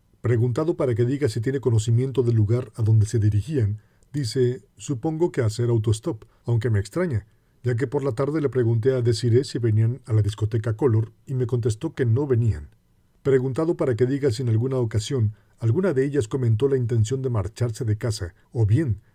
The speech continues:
de tener intención de viajar, dice, "No, nunca comentaron eso".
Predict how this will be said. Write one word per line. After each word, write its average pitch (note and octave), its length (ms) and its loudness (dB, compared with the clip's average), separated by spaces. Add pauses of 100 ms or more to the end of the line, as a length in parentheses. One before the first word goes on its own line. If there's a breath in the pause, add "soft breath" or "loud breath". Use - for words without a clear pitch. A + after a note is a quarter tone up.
de B2 100 0
tener A#2 280 2
intención C3 480 0
de B2 120 0
viajar, B2+ 460 -4 (180)
dice, B2+ 680 -4
"No, A2 440 -4 (480)
nunca C#3+ 340 -2
comentaron G2+ 580 -2
eso". - 280 -16